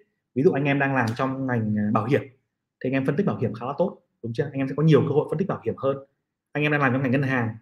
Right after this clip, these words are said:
em phân tích ngân hàng tốt hơn. Anh em làm trong ngành xây dựng, anh em làm phân tích cổ phiếu bất động sản, cổ phiếu xây, xây dựng tốt hơn, chỉ số ok hơn. Thì anh em chọn những cái mã cổ phiếu trong cái ngành, ngành mà anh em hiểu rõ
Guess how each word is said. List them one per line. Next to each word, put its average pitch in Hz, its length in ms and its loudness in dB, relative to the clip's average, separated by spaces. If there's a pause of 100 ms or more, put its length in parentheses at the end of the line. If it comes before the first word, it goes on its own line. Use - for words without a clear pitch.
em 135 180 -4
phân 160 80 -2
tích 185 100 -2
ngân 165 100 -2
hàng 123 180 -2
tốt 175 80 2
hơn. 160 340 2 (460)
Anh 143 100 -4
em 143 120 -2
làm 123 140 0
trong 131 80 -2
ngành 127 100 -2
xây 143 140 0
dựng, 165 200 -2 (100)
anh 135 100 -6
em 135 120 -2
làm 214 180 -2 (320)
phân - 80 -4
tích 208 140 -2
cổ - 60 0
phiếu - 100 -4
bất 196 80 -2
động 175 120 -6
sản, - 240 -6 (480)
cổ 127 80 0
phiếu 117 120 -2 (160)
xây, 156 240 0
xây 156 160 2
dựng 160 200 -2
tốt 180 180 0
hơn, 156 300 0
chỉ 110 140 -2
số 120 180 2
ok 156 300 6
hơn. 151 160 0 (580)
Thì 127 60 0
anh 127 60 -2
em 139 140 -2
chọn 165 220 2
những 156 100 -4
cái 135 100 -6
mã 165 140 -6
cổ 117 160 -4
phiếu 104 120 -6
trong 151 120 -4
cái 131 100 -4
ngành, 113 280 -6
ngành 117 300 -4 (140)
mà 104 60 -16
anh 123 100 -6
em 131 120 -8
hiểu 127 200 -2
rõ 160 260 -6